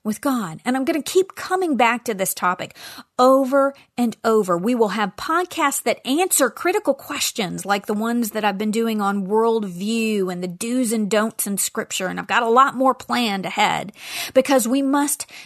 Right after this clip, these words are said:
be able to humbly answer the questions that our kids and others have about the faith. But we also need to create fertile soil for them to have an experience with God.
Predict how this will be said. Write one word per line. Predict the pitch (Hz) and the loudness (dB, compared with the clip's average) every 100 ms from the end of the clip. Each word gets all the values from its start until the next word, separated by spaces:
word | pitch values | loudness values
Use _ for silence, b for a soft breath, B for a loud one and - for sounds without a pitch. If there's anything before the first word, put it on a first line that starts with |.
| - | -4
be | 247 - | -4 2
able | 285 294 254 247 | 2 4 4 2
to | 247 233 | 2 0
humbly | - - 285 320 320 330 - 262 | -2 0 2 2 2 0 -2 0
answer | 311 359 - 214 | 2 2 2 0
the | 185 | -2
questions | 185 - 160 - 190 190 208 | -4 -8 -8 -8 -4 -4 -2
that | 247 | 2
our | 254 | 2
kids | 254 277 277 240 | 2 4 4 4
and | 240 | 2
others | 240 294 | 2 0
have | 247 233 | -2 -2
about | 233 233 - | 2 0 0
the | |
faith. | 247 302 339 180 - _ B B B B B B B _ _ _ | -4 -4 -6 -6 -12 _ B B B B B B B _ _ _
But | - - | -10 -4
we | 208 - - | -2 -2 0
also | 285 320 392 - 269 | 2 4 4 4 2
need | 214 185 180 185 | 2 0 -2 -4
to | 220 | -6
create | - - 214 220 269 311 - | -8 -2 0 4 4 2 -6
fertile | - - 311 311 311 311 | -14 -4 0 2 2 0
soil | - - 285 277 185 170 | 0 0 4 6 6 2
for | - 233 | -4 -2
them | 233 | 0
to | 226 | 0
have | - 226 208 | 0 -2 0
an | 214 | 0
experience | 202 - - - - 320 294 185 175 - - | 0 0 0 -2 -2 0 0 0 -4 -8 -6
with | 214 - | -6 -8
God. | - - - - | -6 -4 -4 -4